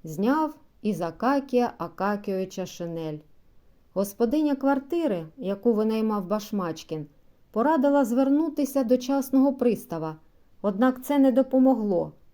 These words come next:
Наступного дня Акакій Акакійович прийшов на роботу в старій шинелі. Колеги в департаменті порадили звернутися до значної особи, генерала,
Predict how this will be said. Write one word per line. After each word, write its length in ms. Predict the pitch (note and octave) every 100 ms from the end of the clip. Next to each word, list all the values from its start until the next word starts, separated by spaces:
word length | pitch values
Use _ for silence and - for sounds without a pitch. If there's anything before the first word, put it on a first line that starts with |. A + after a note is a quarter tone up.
| _ _ _
Наступного 680 | F3+ F3+ - A#3 G#3+ G3+ G3+
дня 340 | G3+ C#4 D4 - _ - -
Акакій 600 | G3+ G#3 D4+ - C#4 -
Акакійович 800 | A#3+ B3 E4 D#4+ C#4 C4+ C4 B3+
прийшов 520 | - B3 B3 D4 C4+
на 140 | B3 A#3+
роботу 420 | B3 C4+ C4+ C4+
в 60 |
старій 380 | - C4+ C#4 A3
шинелі. 640 | - F#3+ F#3+ F3 D#3+ D#3+ D#3 _ _ - - -
Колеги 560 | A3 A3+ E4 E4 G#3
в 60 | D#3
департаменті 1000 | G3+ G3+ G#3+ G#3 G3+ F3 E3 D#3+ E3 D#3 - _ - -
порадили 560 | A3 D4 B3+ C4+ C4+
звернутися 880 | A3 B3 C4 D4+ D#4+ D4 C4+ C#4 C#4 G#3
до 180 | A#3 C4+
значної 640 | C4+ C4 - C4+ C4+ C4+
особи, 720 | B3+ D4 C#4+ - F3 D3 D3+ - -
генерала, 680 | G#3 C#4 D4+ C4+ F3 D#3+